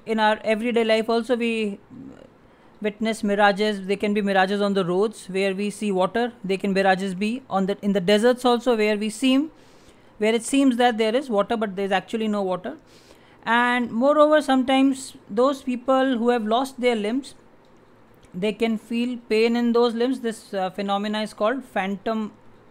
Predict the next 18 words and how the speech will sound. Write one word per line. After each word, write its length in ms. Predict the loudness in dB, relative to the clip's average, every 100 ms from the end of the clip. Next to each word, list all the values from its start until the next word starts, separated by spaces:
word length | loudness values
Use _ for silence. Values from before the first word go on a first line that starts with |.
| -20 _ _ _ _ -20 _
limb. 380 | -6 -2 -2 -4 -10 -20 _ -20 -20 -20 -20 -20 -20 -20 -20 -20 -20 -20 -20 -20 -20 _ _ -20
So 600 | 0 4 6 4 2 -6 -10
this 280 | -4 -4 -4
shows 400 | 0 2 2 2
that 340 | 4 4 0
we 160 | 0 0
can 240 | 0 0
be 80 | -2
deceived 640 | -2 -6 -2 -2 -2 -8 -16 -20 -20 -20 -20 -14
by 260 | -2 2 2
both 440 | 2 0 0 -6 -2
our 240 | 2 2 0
external 560 | -12 -4 -2 0 -4 -2
as 180 | -4
well 200 | -2 -2
as 100 | -2 -4
internal 420 | -4 -2 -2 -2
senses. 540 | -4 -6 -6 -8 -10